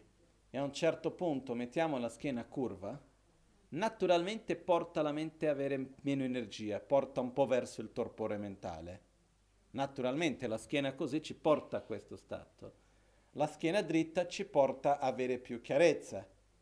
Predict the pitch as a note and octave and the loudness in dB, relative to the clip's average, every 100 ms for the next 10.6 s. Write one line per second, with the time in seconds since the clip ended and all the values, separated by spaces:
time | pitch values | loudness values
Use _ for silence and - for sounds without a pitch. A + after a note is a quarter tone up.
0 | _ _ _ - D#3+ G3 - F#3 E3 G#3 | _ _ _ 2 4 4 0 0 0 -2
1 | - A3+ A3 G#3+ B3+ B3 B3+ - - _ | 2 4 6 2 2 2 2 -6 -20 _
2 | _ - G3 - D#3+ D#3+ - G3+ D#3+ F#3 | _ -12 -2 4 4 4 2 4 6 4
3 | - - F3+ D3 E3 - E3+ - D3 C3+ | 2 2 2 2 0 2 2 2 0 2
4 | B2+ B2 B2 A2+ G2+ G#2+ - _ _ _ | -2 -4 -2 0 0 -6 -10 _ _ _
5 | _ _ _ _ _ _ _ _ _ _ | _ _ _ _ _ _ _ _ _ _
6 | - D3+ C3+ C#3 C3+ - F#3 A2+ A#2 - | -4 -2 2 2 2 0 0 0 -6 0
7 | D3 C#3 A2+ - A#2+ G2+ G#2 - _ _ | 2 2 0 -4 -6 -6 -10 -18 _ _
8 | _ _ B2 C3 A#3 B3+ - C#4 - - | _ _ -10 -6 -6 -2 0 0 -2 -16
9 | _ _ _ _ _ F#3+ E3 D#3 D3+ D3+ | _ _ _ _ _ 2 2 2 2 0
10 | C#3+ C#3 C3+ A#2+ B2 | 0 0 0 0 -4